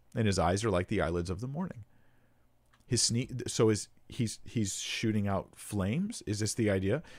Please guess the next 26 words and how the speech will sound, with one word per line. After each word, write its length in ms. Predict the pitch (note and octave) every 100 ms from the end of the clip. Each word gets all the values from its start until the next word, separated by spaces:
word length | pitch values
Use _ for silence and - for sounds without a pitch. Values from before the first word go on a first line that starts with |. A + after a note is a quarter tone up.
| - -
"Out 120 | A2
of 40 |
his 80 | A2+
mouth 220 | G#2 A#2
go 80 | -
burning 300 | A2+ G2+ G#2+
lights. 420 | A2 C#3+ - - -
Sparks 380 | - - G#2 -
of 80 |
fire 340 | - F#2+ C3+ F#2+
shoot 240 | - D#2
out. 180 | - - -
Smoke 320 | - A#2 A#2
goes 180 | B2 A#2+
out 100 | A2
of 60 | A2
his 80 | G#2+
nostrils, 520 | G#2+ B2+ - C#2 -
as 160 | - F#2+
from 180 | - G2
a 80 | F#2+
boiling 400 | F#2 G2+ A2 G2+
pot 340 | - F2+ -
and 120 | E2+
burning 240 | F2+ F#2 E2+
rushes." 320 | F2 -